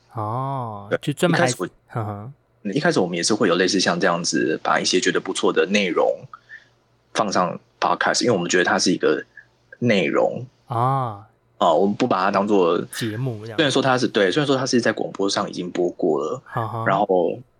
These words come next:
Speaker 2: 我们觉得这个东西很值得大家可以再去听。对，的确就像你讲的，有点像随选播放的概念啦。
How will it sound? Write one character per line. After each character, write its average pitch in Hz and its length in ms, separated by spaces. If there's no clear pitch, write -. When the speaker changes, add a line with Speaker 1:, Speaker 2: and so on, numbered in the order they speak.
Speaker 2:
我 98 160
们 98 160
觉 98 60
得 98 80
这 117 100
个 101 60
东 98 120
西 95 240
很 92 160
值 92 220
得 92 220
大 98 120
家 95 140
可 92 140
以 87 80
再 98 120
去 - 140
听。 90 420
对， - 340
的 104 100
确 147 120
就 131 100
像 120 140
你 95 100
讲 92 140
的， 85 80
有 92 80
点 101 100
像 98 140
随 80 160
选 80 180
播 87 100
放 90 140
的 87 80
概 85 240
念 67 240
啦。 - 240